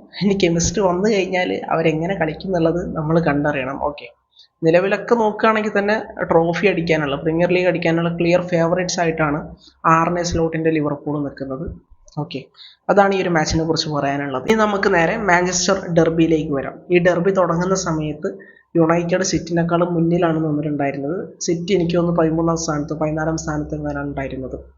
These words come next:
സിറ്റി അത്ര നല്ല അവസ്ഥയിലല്ല, യുണൈറ്റഡ് ഭയങ്കര മോശം അവസ്ഥയിലായിരുന്നു.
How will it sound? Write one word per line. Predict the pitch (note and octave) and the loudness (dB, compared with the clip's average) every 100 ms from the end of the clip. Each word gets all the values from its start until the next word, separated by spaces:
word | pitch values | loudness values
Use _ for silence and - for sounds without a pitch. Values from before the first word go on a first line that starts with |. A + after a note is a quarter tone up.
| _ _ _ _ _ _ _ - - | _ _ _ _ _ _ _ -20 -8
സിറ്റി | - E3+ F#3+ | -2 0 2
അത്ര | F#3+ F#3+ | 2 2
നല്ല | F3 D#3+ | 2 2
അവസ്ഥയിലല്ല, | D#3 D3+ E3+ D#3 C#3 D#3 - - | 0 -2 -4 -2 -2 -4 -8 -4
യുണൈറ്റഡ് | D#3 D3 C#3+ E3 | 0 0 0 -2
ഭയങ്കര | F3 E3 D3 D3+ | 0 0 -2 -2
മോശം | D#3 D3 C#3+ E3 | -2 -4 -4 -4
അവസ്ഥയിലായിരുന്നു. | C#3+ - C#3+ C3+ B2 A2+ - - | -4 -4 -6 -8 -8 -10 -12 -16